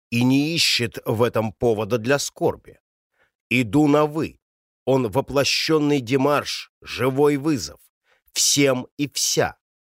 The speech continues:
Легкоступов на миг задумался. Его не нужно было убалтывать.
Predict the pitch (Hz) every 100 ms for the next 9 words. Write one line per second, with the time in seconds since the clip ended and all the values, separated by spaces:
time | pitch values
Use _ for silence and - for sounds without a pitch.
0 | _ - 117 127 - 120 - - 120 127
1 | - 147 120 90 85 85 110 113 73 67
2 | - - - _ _ _ _ _ - -
3 | - 113 196 220 233 240 175 151 135 160
4 | 160 170 160 160 90 - 87 - -